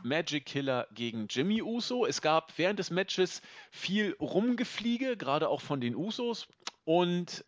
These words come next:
sehr stiffe Aktion von Anderson und Gallows. Ich fand das Match gut. Es ist auch die richtige Art und Weise, finde ich, wie man den,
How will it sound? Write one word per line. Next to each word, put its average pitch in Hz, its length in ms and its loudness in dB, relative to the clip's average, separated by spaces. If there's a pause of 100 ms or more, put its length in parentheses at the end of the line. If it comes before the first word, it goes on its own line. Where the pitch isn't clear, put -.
(140)
sehr 170 460 0 (100)
stiffe - 520 2
Aktion 147 760 -2
von 123 460 -2 (640)
Anderson 127 500 0
und 113 240 -6
Gallows. 98 420 -2
Ich - 140 -6
fand 196 200 0
das 180 160 2
Match - 420 -2 (200)
gut. 202 400 2 (840)
Es - 120 -14
ist 180 100 0
auch 208 100 6
die 175 120 4
richtige 208 400 4
Art 185 160 4
und 165 180 -2
Weise, 175 320 4
finde 170 260 -2
ich, 151 140 -6
wie 151 60 -4
man 156 240 2
den, 139 360 -2